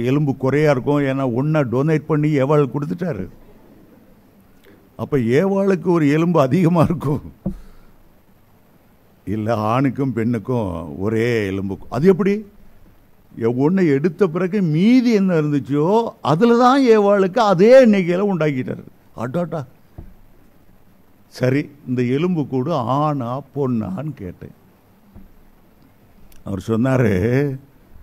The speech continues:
"எந்த எலும்பு கூட வச்சு ஆணுன்னு கண்டுபிடிக்க முடியாது, பெண்ணுன்னு கண்டுபிடிக்க முடியாது. ஆண் எலும்பு கூடா, பெண் எலும்பு கூடா, இதெல்லாம் வெறும் மாம்ச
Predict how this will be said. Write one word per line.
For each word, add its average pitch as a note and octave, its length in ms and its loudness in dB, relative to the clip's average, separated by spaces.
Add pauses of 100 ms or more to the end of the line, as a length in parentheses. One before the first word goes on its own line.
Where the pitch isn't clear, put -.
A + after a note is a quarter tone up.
(440)
"எந்த F3 560 0
எலும்பு D3+ 500 2
கூட C#3 260 0
வச்சு B2+ 600 -4
ஆணுன்னு D3+ 760 0
கண்டுபிடிக்க C#3 420 -2
முடியாது, D3 280 -2
பெண்ணுன்னு C#3 440 0
கண்டுபிடிக்க B2+ 440 0
முடியாது. A#2+ 520 -2 (880)
ஆண் C#3 380 -2
எலும்பு D3 380 0
கூடா, C#3 280 -2
பெண் D3 280 0
எலும்பு C#3 340 0
கூடா, C3 520 -2
இதெல்லாம் B2 420 -2
வெறும் D3+ 340 0
மாம்ச D#3 380 0